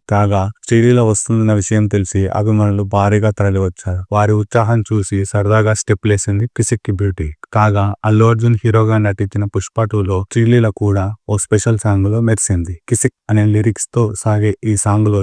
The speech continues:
శ్రీలీల అల్లు అర్జున్ కు ధీటుగా డాన్స్ చేసింది. తన ఎనర్జెటిక్ స్టెప్పులతో ఆడియన్స్ ని ఉర్రూ తలూగించింది. పుష్ప టూ సినిమాలో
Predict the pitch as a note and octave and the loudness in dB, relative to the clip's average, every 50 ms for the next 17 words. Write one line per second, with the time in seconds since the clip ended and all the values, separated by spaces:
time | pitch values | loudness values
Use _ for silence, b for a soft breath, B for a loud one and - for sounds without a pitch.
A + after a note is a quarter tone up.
0 | F#2+ - - A2 A2 A2 A2+ A2 G2+ F#2+ F#2+ G2 G2 - - - G#2 G#2+ A2 A#2 | -4 -2 -2 0 2 2 2 2 2 0 0 -2 -4 -6 -4 -2 0 2 2 2
1 | A2+ G#2+ G2+ A2 G#2+ G2+ G#2 G2 G2 G#2+ G#2+ G2+ G2+ F#2+ G2+ G2 G2+ G2 F#2 F#2+ | 2 2 2 0 0 0 0 -2 0 0 0 0 0 0 0 0 0 0 0 0
2 | F#2+ G2+ G2+ - - - - _ _ - - G#2 F#2+ - - F#2+ F2 E2 - - | 0 0 -2 -4 -6 -10 -14 _ _ -4 -2 0 0 0 0 -2 -2 -4 -6 -10
3 | - _ - - G2+ G2+ - - - G#2+ G#2+ A2 A2 A2 A#2+ - B2 G#2+ - - | -14 _ -4 -2 -2 -2 -2 -2 -2 0 0 0 0 0 -2 -2 -2 -4 -4 -4
4 | - A#2+ G#2 - A2+ G#2+ G2+ - G#2+ G2+ G2 G2+ G#2 A#2+ B2 A2 G#2+ G#2+ A2 A2 | -4 -4 -2 -2 0 -2 -2 0 0 0 0 -2 -2 -4 -2 0 0 2 2 2
5 | G#2 G2 - - G2+ G2+ G2 - - A2 G#2 - A#2+ A2+ G#2 A2 G#2 G#2 G2+ F#2 | 2 2 0 0 -2 -2 -2 -2 -2 -4 -2 0 -2 -2 0 0 0 0 0 0
6 | F2+ F2 D#2+ - - F#2 F2+ F2+ - - G#2 - - - A#2+ A#2 - B2 A2+ - | 0 -2 -4 -6 -6 -6 -6 -6 -6 -6 -6 -6 -2 -2 -2 0 0 0 -2 -2
7 | - G#2+ G#2 G#2 G2+ G2+ G2 G2 | -2 -2 0 0 0 0 0 -2